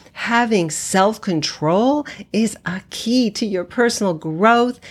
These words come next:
success, and lasting happiness. Applying the fruits of the Spirit to your everyday life requires intention and effort. It's about living a life guided by these virtues,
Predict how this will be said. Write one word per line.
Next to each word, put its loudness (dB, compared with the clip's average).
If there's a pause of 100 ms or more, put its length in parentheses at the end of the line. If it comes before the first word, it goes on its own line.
(140)
success, 0
and -4
lasting -4
happiness. -8 (760)
Applying 0
the 4
fruits 0
of 0
the 0
Spirit -4
to -6
your 2
everyday 4
life 0
requires -2
intention 0 (300)
and -2 (160)
effort. 0 (600)
It's 2
about -2
living 2
a 0
life 0
guided 0
by 2
these -2
virtues, -4